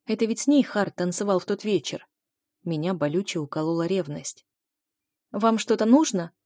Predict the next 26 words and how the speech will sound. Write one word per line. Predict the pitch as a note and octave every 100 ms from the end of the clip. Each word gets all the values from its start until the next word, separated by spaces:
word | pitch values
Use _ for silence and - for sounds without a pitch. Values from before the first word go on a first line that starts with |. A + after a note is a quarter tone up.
| _
приостановилась | - F3+ F3+ G3+ G#3 F3+ D3 C#3+ D3+
я. | D3 - _ _ _ _ _ _ _ _ -
«Я | B3 B3
услышала, | A#3+ C4 B3 A#3 A3+
что | - A3+
на | A3
корабле | A3 A3 A3+ D4+
живет | G#3+ G#3+ A3
особенная | G#3+ B3+ A#3+ B3 C4
гостья, | G3 F3+ - - E3+ -
и | A#3
решила | A3+ - D#4+
познакомиться. | D4 A3+ G#3+ G3+ D#3+ D#3 - D#3+ E3 _ _
Меня | A#3 A3 G#3
зовут | A#3+ B3 C4
Кьяра. | - F#3+ D3+ D3 D#3+ _ _ _
Кьяра | - D4+ D4+
Вайдер, | G#3+ E3 D3+ D#3+ - _ _ _
и | A#3
я | A3 B3
давняя | G#3+ G#3+ G#3 G3+
знакомая | G#3 G3+ C#4+ A3 F3
лорда | G3+ G#3+ G3+
Старкастера». | G3+ A#3+ B3+ F3 C#3+ - D#3 - _ _ _ _ _ _ _ _ _
Просто | - E3+ - E3
знакомая? | E3+ E3+ C4+ C4+ D3+ D3+